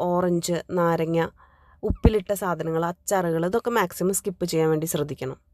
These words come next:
ധാരാളം വെള്ളം കുടിക്കാം. കാപ്പി, ചായ എന്നിവയൊക്കെ പൂർണ്ണമായിട്ട് ഒഴിവാക്കുക. പുകവലി, മദ്യപാനം മാക്സിമം ഒഴിവാക്കാൻ ശ്രമിക്കണം. കൃത്യമായ സമയത്ത് ഭക്ഷണം കഴിക്കാൻ ശ്രദ്ധിക്കുക. പ്രഭാത ഭക്ഷണം ഒരിക്കലും സ്കിപ്പ് ചെയ്യാതിരിക്കുക. അമിതമായ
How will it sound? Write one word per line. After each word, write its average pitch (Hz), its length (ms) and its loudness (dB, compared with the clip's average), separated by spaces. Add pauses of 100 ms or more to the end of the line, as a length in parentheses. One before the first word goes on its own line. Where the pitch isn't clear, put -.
(460)
ധാരാളം 220 440 6 (100)
വെള്ളം 185 380 2
കുടിക്കാം. 175 360 -2 (120)
കാപ്പി, 190 360 -2 (140)
ചായ 180 240 2 (180)
എന്നിവയൊക്കെ 180 400 0
പൂർണ്ണമായിട്ട് 175 640 2
ഒഴിവാക്കുക. 165 500 -2
പുകവലി, 180 540 2
മദ്യപാനം 170 520 0 (100)
മാക്സിമം 208 520 0 (400)
ഒഴിവാക്കാൻ 170 540 0
ശ്രമിക്കണം. 160 460 -2 (800)
കൃത്യമായ 247 520 4 (120)
സമയത്ത് 180 360 0 (100)
ഭക്ഷണം 220 420 -2
കഴിക്കാൻ 170 360 0
ശ്രദ്ധിക്കുക. 165 380 -4
പ്രഭാത 190 280 4 (120)
ഭക്ഷണം 226 300 2
ഒരിക്കലും 185 380 0
സ്കിപ്പ് 180 300 -4
ചെയ്യാതിരിക്കുക. 151 560 -2 (720)
അമിതമായ 247 480 4